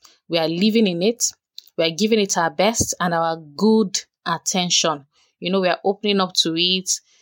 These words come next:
It's where you really see what you have and what you are doing, the things you've been blessed with, the things surrounding you, and you're giving yourself wholly to it instead of wishing it away or dwelling on the future, you know, or just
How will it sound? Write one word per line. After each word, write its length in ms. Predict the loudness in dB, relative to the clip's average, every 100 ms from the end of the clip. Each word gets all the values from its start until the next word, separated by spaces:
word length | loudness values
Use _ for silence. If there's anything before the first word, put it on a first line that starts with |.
| _
It's 220 | -8 -4
where 140 | 0 0
you 160 | 0
really 260 | -2 -2 0
see 240 | 0 0
what 300 | 0 0 2
you 60 | 0
have 320 | 0 -2 0
and 120 | 0
what 240 | 0 0 0
you 60 |
are 80 | -2
doing, 380 | -2 0 2 2
the 80 | 0
things 380 | 0 2 2 2
you've 160 | 0
been 220 | -4 -4
blessed 380 | -2 -2 -2 -4
with, 140 | -4 -4
the 80 |
things 280 | -4 -2 0
surrounding 600 | 0 0 -2 -4 -6 -8
you, 280 | -8 -10 -14 -16 -20 -12 -6
and 160 | 0
you're 100 | 0
giving 240 | 2 4 4
yourself 400 | 4 2 0 -2
wholly 520 | -4 2 4 4 0 -2
to 140 | -4 -6
it 180 | -8 -10 -12 -16 -6
instead 260 | -2 2 0
of 160 | 0
wishing 320 | 0 0 0
it 180 | -2 -2
away 600 | -2 0 2 4 4 0 -6 _ -4
or 120 | -4
dwelling 340 | -2 -2 -2
on 120 | -6 -6
the 100 | -6
future, 460 | -6 -6 -2 -2
you 120 | -2
know, 120 | -4 -2
or 140 | -2
just 500 | 0 0 0 0